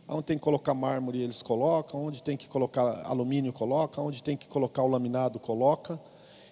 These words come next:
Essa é uma parte tranquila. A parte mais difícil desse processo agora é o contrapiso. O contrapiso, ele vai dar muito trabalho. Só que eu costumo dizer que Deus não dá a fo-,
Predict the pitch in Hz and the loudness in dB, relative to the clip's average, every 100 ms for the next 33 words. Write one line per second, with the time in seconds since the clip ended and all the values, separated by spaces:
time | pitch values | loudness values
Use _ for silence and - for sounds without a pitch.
0 | - - 151 160 190 185 185 180 - 175 | -20 2 2 4 0 0 0 2 4 2
1 | - - 202 202 180 170 139 110 - - | 0 -2 -2 0 0 2 0 -4 -14 -20
2 | - - 120 - 165 160 160 190 233 180 | -20 -8 -8 4 4 4 -2 0 0 0
3 | 185 - 165 147 139 147 - - 139 - | -6 -4 -4 -4 -4 -4 -4 -2 -2 0
4 | 139 135 135 120 135 156 165 - 156 - | -2 0 -4 -2 0 2 0 -2 -2 -2
5 | 165 - 165 160 131 110 - - - - | -4 -2 -4 -4 -4 -6 -16 -20 -20 -20
6 | - - - - 156 156 147 160 175 165 | -20 -16 -14 -2 0 2 0 -2 -6 -4
7 | 190 - 131 139 151 143 151 143 147 131 | -4 -4 -2 0 2 2 2 2 0 0
8 | 135 180 220 - 208 160 120 104 - - | -2 0 0 0 0 2 0 0 -10 -20
9 | - - - - - - 240 170 113 - | -20 -20 -14 -4 -4 -4 -2 -2 -4 -10
10 | - - - _ _ - _ _ _ - | -20 -20 -20 _ _ -20 _ _ _ -14
11 | - 156 - 170 - - 180 156 143 165 | -10 -8 -6 -4 0 0 0 0 0 0
12 | 180 165 160 185 151 175 151 151 147 139 | -2 2 4 4 2 -2 2 2 2 0
13 | 113 110 - 131 - - 151 147 | -4 -10 -10 -10 -6 0 0 0